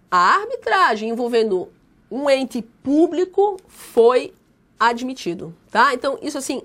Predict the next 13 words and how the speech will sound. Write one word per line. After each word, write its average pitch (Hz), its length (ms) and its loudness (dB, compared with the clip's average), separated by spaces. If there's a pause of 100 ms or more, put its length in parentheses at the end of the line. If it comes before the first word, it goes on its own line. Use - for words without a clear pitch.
é 254 180 0
interessante 269 760 -2
porque 220 220 -2
a 240 60 4
gente 254 240 -8 (460)
poderia 247 480 2
pensar, 214 540 0
num 262 120 -10
primeiro 214 260 -6
momento, 185 640 -4 (540)
que 247 160 0
a 349 160 4
arbitragem, 254 720 0